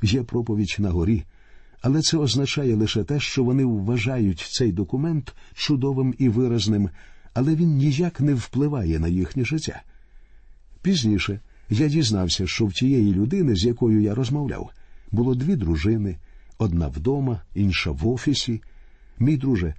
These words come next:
якщо проповідь на горі є вашою релігією, переконайтеся в тому, що ви виконуєте її заповіді. Її заповіді — це закон. Але якщо подивитися на проповідь на горі чесно, вона приведе вас до Спасителя,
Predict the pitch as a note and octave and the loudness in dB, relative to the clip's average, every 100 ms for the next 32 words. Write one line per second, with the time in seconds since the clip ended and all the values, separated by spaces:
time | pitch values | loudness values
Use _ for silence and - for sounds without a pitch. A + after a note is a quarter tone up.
0 | - - A#2 C3+ - E3+ D#3 D3+ D#3+ C#3 | -10 -2 0 2 0 -2 -2 -4 -2 2
1 | A#2+ - A#2 A2+ C3+ A#2+ G2+ G2+ A#2+ - | 2 2 0 2 2 4 4 2 -2 0
2 | B2 C3 C#3+ C3+ F#2+ D2 B1 A#1+ - - | 0 2 2 2 2 0 -2 -6 -10 -18
3 | - F#2+ G#2 G#2+ G#2 F#2+ A#2+ A#2+ A#2 A2 | -6 -2 0 0 0 0 -2 -2 0 0
4 | E2+ - G2+ C3+ A2+ - G#2+ G2 A2+ G2+ | -2 -4 -2 0 -2 0 0 2 2 0
5 | - G2 E3 F3+ E3 C3 - - G2+ A#2+ | -2 -4 0 0 0 0 -2 -2 0 2
6 | A#2 G2 D#2+ D#2 A#1 A#1 - - - - | 2 0 -4 -4 -6 -6 -10 -14 -20 -20
7 | - - - - A2 A2 G#2+ G#2 G#2 A#2+ | -20 -20 -6 0 2 4 2 0 -2 0
8 | B2 A#2 C3 A#2+ - - G2+ A#2+ - A1 | 0 0 -2 -6 -6 -2 -2 -2 -6 -10
9 | - - - - - - - - F#2 F#2 | -12 -18 -20 -20 -20 -20 -16 -4 0 2
10 | A2+ - - G2 F#2 G2+ B2 G#2 - G2 | 2 0 -2 -2 0 2 2 0 -2 -2
11 | G2+ A2+ A#2+ G2 F#2+ - F#2 F2+ F2+ E2+ | -2 -2 -2 0 -2 -2 -4 -2 0 -2
12 | - C3 A#2+ - - - - - - - | -2 -4 -2 -4 -6 -12 -20 -20 -20 -12
13 | - F#2 F#2+ E2+ G2+ G2+ A2 G2+ G2 - | -4 -2 -2 0 0 0 0 -2 -2 -4
14 | D#2+ G#2+ - - F#2+ - B2+ A2+ F2+ D#2 | -2 0 -2 -4 -4 -2 0 0 -2 -4